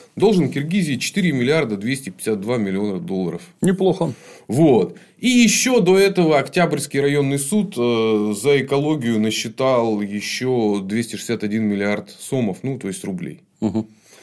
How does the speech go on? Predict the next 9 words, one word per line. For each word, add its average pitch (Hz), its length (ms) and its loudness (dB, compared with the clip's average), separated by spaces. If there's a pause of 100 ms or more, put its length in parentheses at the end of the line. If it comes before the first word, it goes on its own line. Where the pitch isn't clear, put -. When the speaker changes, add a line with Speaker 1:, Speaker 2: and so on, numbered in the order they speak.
(560)
Speaker 1:
И 392 140 4
вот 392 120 4
так 269 140 2
вот 220 180 2
им 196 120 4
как 147 160 2
бы 135 120 -2
предъявили 156 720 0 (960)
счёт, - 460 0